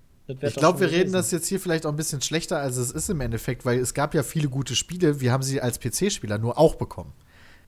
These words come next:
Speaker 2: Ähm,
Speaker 1: Ja,
Speaker 2: aber ich
Speaker 1: gut.
Speaker 2: glaube, die meisten s-, PlayStation vier Kunden, und dafür gibt's ja wirklich eine ganze Menge, äh,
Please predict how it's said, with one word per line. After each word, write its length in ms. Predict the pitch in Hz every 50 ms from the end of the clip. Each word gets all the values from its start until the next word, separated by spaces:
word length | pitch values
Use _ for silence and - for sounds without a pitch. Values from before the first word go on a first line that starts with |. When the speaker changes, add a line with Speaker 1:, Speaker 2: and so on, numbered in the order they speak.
| - - - - - - - -
Speaker 2:
Ähm, 360 | - 110 110 113 113 110 113 143
Speaker 1:
Ja, 100 | 139 131
Speaker 2:
aber 300 | 127 131 127 123 117 123
ich 180 | 131 139 123
Speaker 1:
gut. 60 | -
Speaker 2:
glaube, 340 | 131 143 147 156 165 156 160
die 100 | 143 147
meisten 460 | 135 139 143 160 196 220 - - -
s-, 180 | 175 147 - 143 135 120
PlayStation 500 | - - 156 156 156 - 147 127 - 127
vier 320 | 117 - - - 202 214 220 214
Kunden, 580 | - - - 143 147 147 147 147 170 185 202 185
und 160 | 135 120 104
dafür 240 | 113 104 - 113 104
gibt's 200 | 117 113 - -
ja 100 | 117 104
wirklich 280 | 117 117 - 110 -
eine 60 | 120
ganze 300 | 107 107 104 101 - 107
Menge, 360 | 104 113 147 160 151 156 170 170 - - - - - - -
äh, 320 | - 123 120 120 117 117